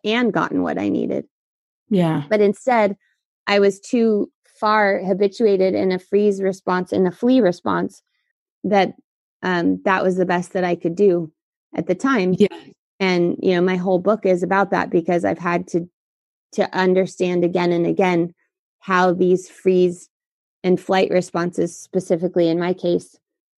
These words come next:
Speaker 1: are so ingrained in my system. And how do I get into that layer of fight where from the very beginning, I can advocate for myself? It just happened the other day with my parents.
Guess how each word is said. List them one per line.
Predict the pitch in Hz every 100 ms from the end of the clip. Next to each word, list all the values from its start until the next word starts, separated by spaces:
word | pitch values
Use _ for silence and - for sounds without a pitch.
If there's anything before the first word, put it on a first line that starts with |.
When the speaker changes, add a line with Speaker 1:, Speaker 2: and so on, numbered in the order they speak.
| _
Speaker 1:
are | 180 180
so | - 185
ingrained | 180 185 175 175 180
in | 175 170
my | 180
system. | - 202 196 175
And | 165 170 175
how | 190 180
do | 180
I | 175
get | 170 190 185
into | - 190 196 190
that | 175 -
layer | 175 175 180
of | 165
fight | - 180 170
where | - 175 170 - _ _ _ _ _
from | 196 190
the | 180
very | 185 185 180
beginning, | 180 175 196 190 165 -
I | 170
can | 170 175
advocate | 175 180 180 170 -
for | - 170
myself? | 170 156 - 180
It | 208
just | 208 269
happened | 247 240 247 226
the | 202
other | 196 196
day | 208 214
with | 185
my | 190 175
parents. | 180 214 - -